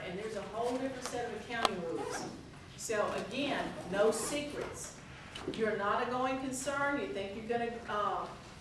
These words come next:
if you think you're gonna go out of business, you're gonna have problems, then you're not a going concern, and you have to do your accounting records a different way.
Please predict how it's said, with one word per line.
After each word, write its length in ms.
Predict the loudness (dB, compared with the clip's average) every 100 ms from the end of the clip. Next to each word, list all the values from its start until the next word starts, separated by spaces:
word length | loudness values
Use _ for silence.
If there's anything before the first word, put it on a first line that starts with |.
| -10
if 160 | -10 -8
you 80 | -4
think 300 | 0 0 2
you're 180 | 2
gonna 100 | 4
go 140 | 4 6
out 160 | 6
of 120 | 6 8
business, 600 | 10 10 6 0 -2 -4 -8 -4
you're 80 | -2
gonna 140 | 0
have 280 | 0 0 -2
problems, 600 | 2 4 4 2 2 0 -6 -10 0
then 260 | 4 6 4
you're 140 | 2
not 200 | 2 2
a 40 | 4
going 260 | 4 2
concern, 640 | 2 -2 0 0 2 2 0
and 100 | -2
you 60 | -2 0
have 180 | -2 -2
to 80 |
do 120 | 0 0
your 220 | 0 -2
accounting 360 | -2 0 0 0
records 360 | -2 -2 -4
a 40 | -2
different 380 | -2 -4 -4 0
way. 220 | 2